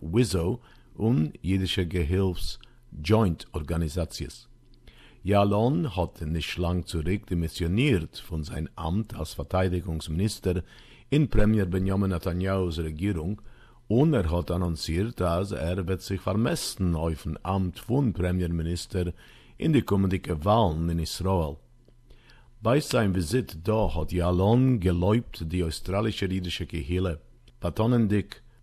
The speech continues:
es ist gut bekannt in Israel, als die australische jüdische Kehille ist sehr übergegeben Medinas Israel und sehr zionistisch gestimmt. Ich bin zufrieden zu sein da und zu der Vielen es für sich allein.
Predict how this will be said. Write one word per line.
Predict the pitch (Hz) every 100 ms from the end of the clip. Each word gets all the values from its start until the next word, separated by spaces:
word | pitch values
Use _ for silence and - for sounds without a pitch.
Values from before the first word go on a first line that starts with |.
| _
es | 98 -
ist | 92 76
gut | 107 -
bekannt | - 98 - 123 110 87
in | 85
Israel, | 82 - 85 87 107 101
als | 78
die | 85 85
australische | 78 - 92 120 -
jüdische | 95 98 98 95 92
Kehille | 90 80 95 101
ist | 95 85 73
sehr | 73 - 73 92 110 117 -
übergegeben | 95 98 98 92 90 95 95 92
Medinas | 92 82 95 95 -
Israel | 85 - 92 95 85 - -
und | - 98 90 87
sehr | 78 92 101 98 110 -
zionistisch | - 92 107 - - 85
gestimmt. | - 92 - 135 90 67 - - - - - - - - -
Ich | 120 127 -
bin | 104 98
zufrieden | - 95 - 131 147 92
zu | 82 87
sein | 78 92 95 90 78
da | 90
und | 92 110 92 82
zu | 90
der | 101 101
Vielen | - 147 143 98 85
es | 85 90 - -
für | 98 92
sich | 92 101
allein. | 107 117 98 73